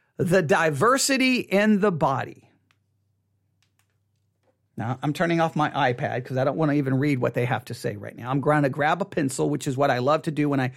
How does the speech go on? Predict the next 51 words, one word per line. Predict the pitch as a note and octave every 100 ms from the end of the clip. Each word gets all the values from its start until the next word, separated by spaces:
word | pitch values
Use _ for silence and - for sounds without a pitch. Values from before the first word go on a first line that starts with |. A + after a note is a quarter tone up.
| -
start | - - E3+ -
thinking. | F3+ D#3+ - G#2 C#3 _ _ _ _ -
All |
right? | B2 C#3+ D#3+ - C#3+
I |
wish | D#3+ F3+
I | E3+
had, | F3 E3
like, | D#3
fifty | - G3+ G3+ F3
people | G3+ E3+
here | D3+ E3
that | D#3
we | E3+
could | D3+
have | E3 C3+
a |
discussion | A#2+ - F#3+ D#3 B2
about | G#2+ - -
this. | - - - _ _ _ _ _ _ _ _ _ _ _ _ _ _ _ _ _ _ -
Uh, | -
okay, | - - -
I, | C#3 -
I | D3+ F3
am | F#3+
going | E3 F3+ F#3
to | -
speak | D3+ - - A3 A3 - _ _ _ _ _ _ _ _ -
real. | D3 C3 E3 F#3+ G#3+ C#4+ F4 - _
I'm, | C3+ C#3+ D3
uh, | D3 C#3
I, | C#3+ C3+ -
whether | C3 E3+ G3 G#3
you, | F3+ G3
you | G3 E3+
may | F#3+ F3+
perceive | F3+ E3+ G3+ E3+
what | E3
I'm | E3+
about | E3 D#3+
to |
say | D3+ D3+
as | C3+ -
fleshly, | - E3 E3+ - G3 A#3
but | G3 C3+
I'm | D3+ D3
just | D#3 D#3+
being | D3+ E3 D3
real | D3+ C#3
with | G#2+ - -
you. | -